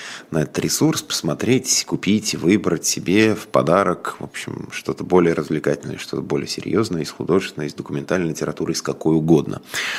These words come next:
Вот. Сегодня я вам просто хочу напомнить, что у нас есть, э, уже открыт предзаказ на книгу Владимира Пастухова «Как переучредить Россию» с вопросительным знаком.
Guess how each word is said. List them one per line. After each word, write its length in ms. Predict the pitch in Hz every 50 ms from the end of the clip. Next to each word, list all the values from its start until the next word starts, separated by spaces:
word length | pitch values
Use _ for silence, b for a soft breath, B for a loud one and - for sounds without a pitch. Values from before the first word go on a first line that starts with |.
| B B B B
Вот. 240 | 92 87 82 76 -
Сегодня 640 | - - - - - - 98 95 107 104 98 90 95
я 40 | 92
вам 80 | 92 87
просто 280 | 95 92 87 - -
хочу 280 | - - - - - 85
напомнить, 420 | 85 85 - - 90 82 78 76
что 200 | - - - 82
у 20 | 85
нас 240 | 82 78 - - -
есть, 380 | 82 80 76 - - - - B B B B B B - -
э, 280 | 60 78 78 78 73 69
уже 220 | 80 82 80 80
открыт 340 | 76 - - 82 82 - -
предзаказ 480 | - 82 76 82 80 73 - 73 - -
на 80 | 69 71
книгу 220 | - 87 82 76
Владимира 360 | 80 82 82 82 82 85 82 -
Пастухова 540 | - - - - - - - 139 131 107
«Как 320 | - - 107 104 - - -
переучредить 880 | 101 92 92 92 82 80 80 - - 82 76 80 73 82 87 - -
Россию» 420 | - 80 80 - - - - - -
с 100 | - -
вопросительным 600 | - - - - 73 - - - - 64 69 76
знаком. 400 | 78 101 156 175 - - -